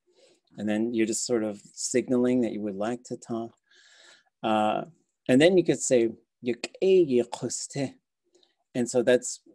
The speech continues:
a verbal adjective. And, and you could do that, or it's what we call, like, an attributive.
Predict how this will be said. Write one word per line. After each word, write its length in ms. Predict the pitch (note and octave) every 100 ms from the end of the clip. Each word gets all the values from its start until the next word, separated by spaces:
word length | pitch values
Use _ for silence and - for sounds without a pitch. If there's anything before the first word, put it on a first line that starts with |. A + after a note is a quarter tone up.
| -
a 100 | -
verbal 760 | G2+ A2+ B2 A#2 A#2 G2+ G2+ _ _ -
adjective. 640 | A2 G#2 G#2 - - G2+ A2
And, 140 | A#2
and 180 | A#2+ A#2+
you 100 | C3+
could 200 | C3+ A2
do 200 | A2+ G#2+
that, 360 | G#2+ G#2+ A2
or 80 | A2+
it's 180 | G#2+ - _ _
what 240 | D3 C#3+ -
we 100 | A#2+
call, 320 | - B2+ G#2+
like, 200 | G#2+ G2+
an 120 | G2
attributive. 920 | F#2+ - A2+ F2+ G#2 - G#2 - -